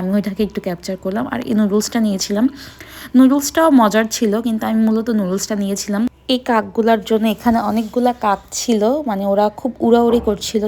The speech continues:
দেখলাম তখন নিমকি দেওয়ার পর ওরা খুব তাড়াতাড়ি নিমকিটা খেয়ে ফেলেছে। তো আমার মনে হলো কি ওরা মনে হয় অনেকটাই ক্ষুধার্ত, তাই হচ্ছে যে নুডলসটা আমি কিছুটা খাওয়ার পরে আমি হচ্ছে যে পুরোটা নু-, নুডলসই হচ্ছে যে আমি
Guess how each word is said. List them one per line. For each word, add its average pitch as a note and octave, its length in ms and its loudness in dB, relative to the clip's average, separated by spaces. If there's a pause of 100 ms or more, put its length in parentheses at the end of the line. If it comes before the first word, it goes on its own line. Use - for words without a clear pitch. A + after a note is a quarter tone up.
দেখলাম G#3 240 -2 (120)
তখন G#3 180 -2 (100)
নিমকি G3 320 -4
দেওয়ার G#3 260 0
পর A3 80 -4 (160)
ওরা G#3 120 -2 (140)
খুব D4 140 -2 (120)
তাড়াতাড়ি A3+ 440 2
নিমকিটা F#3+ 460 -4
খেয়ে G3+ 240 -2
ফেলেছে। F3+ 360 -2 (380)
তো - 120 -18
আমার C4 220 4
মনে C4 200 6
হলো C4+ 220 4
কি D4 80 -4 (140)
ওরা G#3+ 200 4
মনে A#3 140 0
হয় A#3+ 100 -2 (120)
অনেকটাই A3+ 460 -2
ক্ষুধার্ত, G#3 440 -4 (520)
তাই C4 200 4
হচ্ছে D4 260 0
যে D4+ 140 0
নুডলসটা A#3 420 -2
আমি A#3 160 -2
কিছুটা B3 300 -2 (100)
খাওয়ার A3 340 0
পরে B3+ 140 2 (120)
আমি G3 180 -2
হচ্ছে - 200 -8
যে A3+ 140 -4
পুরোটা A#3 320 0 (100)
নু-, - 160 -4 (100)
নুডলসই G#3 520 0
হচ্ছে G3+ 260 -6
যে F#3+ 140 -2
আমি F3+ 160 -4